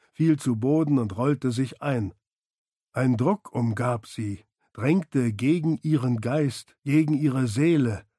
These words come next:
"Lass mich herein." Unter Mühen öffnete sie sich dieser Kraft.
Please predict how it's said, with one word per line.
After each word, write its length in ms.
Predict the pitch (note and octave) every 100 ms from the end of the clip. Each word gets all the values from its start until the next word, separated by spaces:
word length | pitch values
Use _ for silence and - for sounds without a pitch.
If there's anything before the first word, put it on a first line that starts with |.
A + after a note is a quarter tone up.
| _ _ _ _ _ _
"Lass 720 | - G#2 C3 - - - - -
mich 480 | G#2+ B2+ A2+ -
herein." 1200 | - A2+ B2 A#2 G#2+ A#2+ A#2+ A#2+ B2 A2+ G#2 F#2+ - _ _ _ _ _ _ _ _ -
Unter 240 | C3+ B2
Mühen 420 | A#2+ D#3+ F#3 E3 -
öffnete 480 | D#3+ - C#3 A#2+
sie 180 | A#2 B2
sich 320 | A2+ A#2+ -
dieser 380 | - C3 A#2 A#2
Kraft. 480 | G#2 A#2+ A2+ - -